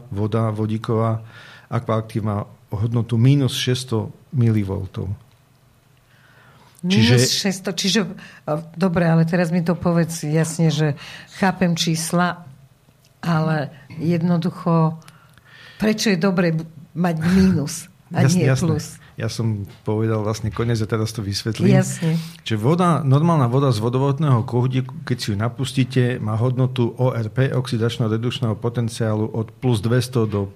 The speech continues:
Speaker 1: plus tristo milivoltov. Je to fyzikálna velič-, veličina, ktorá sa dá zmerať. Mhm. Kdežto vodíková voda, keď je tá pravá,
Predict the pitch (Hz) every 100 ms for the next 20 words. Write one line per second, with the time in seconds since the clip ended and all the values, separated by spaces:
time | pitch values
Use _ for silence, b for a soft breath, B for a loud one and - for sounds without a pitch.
0 | - 104 98 - 113 113 113 107 107 110
1 | 98 95 95 87 - B B B - 107
2 | 107 139 135 143 135 101 107 117 120 -
3 | 110 127 127 131 113 110 104 104 104 92
4 | 101 92 80 - 170 143 160 131 98 -
5 | 110 101 - 110 104 117 131 135 135 131
6 | 139 147 110 98 - 95 - 95 104 131
7 | 147